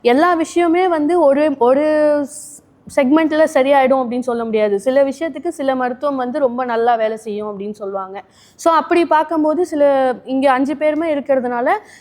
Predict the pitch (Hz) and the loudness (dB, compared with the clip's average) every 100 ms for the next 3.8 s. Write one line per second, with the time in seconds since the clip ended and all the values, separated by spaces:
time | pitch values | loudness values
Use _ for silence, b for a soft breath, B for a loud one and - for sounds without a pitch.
0 | B - 254 277 403 339 339 330 320 330 | B 0 2 4 2 2 2 0 2 2
1 | 285 302 320 330 294 262 330 320 277 254 | 2 0 0 0 2 0 0 0 2 2
2 | 240 277 285 254 254 311 277 247 220 247 | 0 -2 -2 -2 -6 -4 -2 -2 -2 0
3 | 247 247 240 226 220 220 294 320 | -2 -2 -8 -6 -6 -2 -2 0